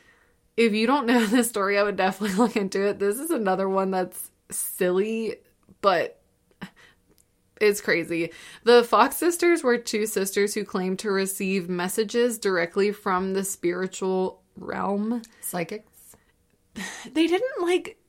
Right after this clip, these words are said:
Speaker 1: they didn't flat out say they were psychics. They just said that they knew of ways to communicate.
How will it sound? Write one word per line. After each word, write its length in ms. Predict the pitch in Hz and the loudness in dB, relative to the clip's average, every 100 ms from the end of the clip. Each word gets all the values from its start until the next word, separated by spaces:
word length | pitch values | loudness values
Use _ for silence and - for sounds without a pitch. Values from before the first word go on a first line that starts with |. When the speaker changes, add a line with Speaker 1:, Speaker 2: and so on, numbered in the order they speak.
| - - | -14 0
Speaker 1:
they 180 | 311 | 2
didn't 500 | 254 269 320 359 233 | 2 0 0 0 -2
flat 340 | - - 226 240 | -6 2 4 4
out 220 | 262 233 | 2 0
say 380 | - - 202 214 | -4 -2 2 2
they 160 | 254 | 2
were 180 | 240 226 | 2 0
psychics. 800 | 220 - 185 190 269 302 302 - - - - - | 0 -4 -4 -4 -4 -4 -6 -10 -14 -18 -20 2
They 180 | 208 233 | 6 6
just 340 | 254 294 - | 4 -2 -4
said 340 | - 202 208 202 | -2 0 0 2
that 300 | 226 - - | 0 0 -6
they 380 | 196 196 202 208 | -4 2 2 4
knew 320 | 196 196 196 | 4 4 4
of 160 | 202 180 | 4 2
ways 340 | 190 185 185 - | 2 2 0 -2
to 240 | 220 214 | -2 -2
communicate. 960 | - 214 190 190 185 175 180 196 - | -2 0 2 2 -2 -4 -6 -6 -10